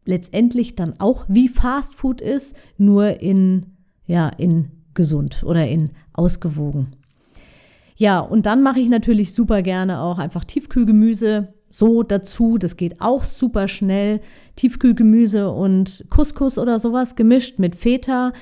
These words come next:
Also wir essen relativ wenig Fleisch und da ersetze ich dann öfter mal die Eiweißquelle durch Feta-Käse zum Beispiel. Du kannst da also die Eiweißquellen abwechseln, wie es bei euch einfach am besten reinpasst.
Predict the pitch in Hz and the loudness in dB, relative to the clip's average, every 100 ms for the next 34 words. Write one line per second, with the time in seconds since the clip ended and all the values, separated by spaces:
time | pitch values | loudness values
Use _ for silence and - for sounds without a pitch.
0 | - - - 175 180 214 208 - 208 208 | -20 -16 -6 -2 2 2 2 -2 -2 0
1 | 202 170 202 247 277 247 - 214 220 190 | 2 0 0 0 0 -2 -2 0 2 0
2 | 185 - 190 277 359 - - _ _ - | -4 -4 -2 -2 -4 -10 -18 _ _ -20
3 | - - _ 233 226 233 - - - 180 | -20 -20 _ 2 6 6 2 -6 -4 0
4 | 196 214 208 208 - 214 - 190 - 202 | 0 0 0 -2 0 -2 2 2 2 0
5 | 190 180 175 180 170 190 190 - 185 180 | 0 2 2 0 0 2 0 -2 0 0
6 | 175 170 170 - - - - - 165 151 | 0 -2 -4 -10 -20 -14 -4 0 2 0
7 | - 170 147 147 - 135 135 - - 135 | 0 -2 -2 -4 -4 -2 -2 -6 -8 -8
8 | - _ - _ - - _ _ 156 180 | -12 _ -20 _ -20 -20 _ _ -8 0
9 | 220 220 202 113 180 185 180 175 170 170 | 0 0 -2 -2 0 2 0 0 0 -2
10 | - 208 208 185 - 185 180 180 180 175 | 2 2 4 2 -2 0 2 2 0 0
11 | 180 - 180 - 185 175 165 170 - 165 | -4 -2 -2 0 4 4 4 2 0 -4
12 | 156 165 180 185 - 160 156 151 156 - | -2 0 0 -2 -6 -4 -2 -2 -2 -2
13 | 160 139 139 135 147 - - | -4 0 0 0 -2 -4 -14